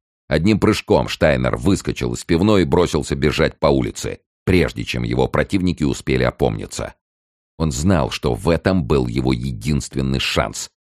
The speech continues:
так как на улице он один ничего не смог бы поделать против трех. Он услышал крик и оглянулся на бегу, но никто не преследовал его. Они были слишком ошеломлены.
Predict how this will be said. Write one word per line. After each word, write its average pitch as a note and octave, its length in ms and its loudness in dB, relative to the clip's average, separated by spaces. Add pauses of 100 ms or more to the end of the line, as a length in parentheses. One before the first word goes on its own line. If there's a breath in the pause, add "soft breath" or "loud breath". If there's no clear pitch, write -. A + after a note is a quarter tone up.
так F2+ 200 2
как D#2+ 200 -2
на E2+ 160 4
улице E2 440 4
он C#2 200 2
один E2 480 2
ничего G2+ 500 0
не A#1+ 160 -2
смог D2 340 0
бы E2 140 2
поделать C2 540 0
против - 520 -4
трех. - 480 -4 (300)
Он A2 160 4
услышал A2+ 480 2
крик - 640 0
и C#2 80 2
оглянулся D#2+ 680 2
на A1+ 140 -2
бегу, A#1+ 560 -2 (300)
но D#2 140 2
никто F2 340 2
не F2 140 2
преследовал G#1+ 680 0
его. G1+ 480 -4 (280)
Они C2+ 180 -2
были C#2 200 2
слишком D2 580 0
ошеломлены. C2 920 -2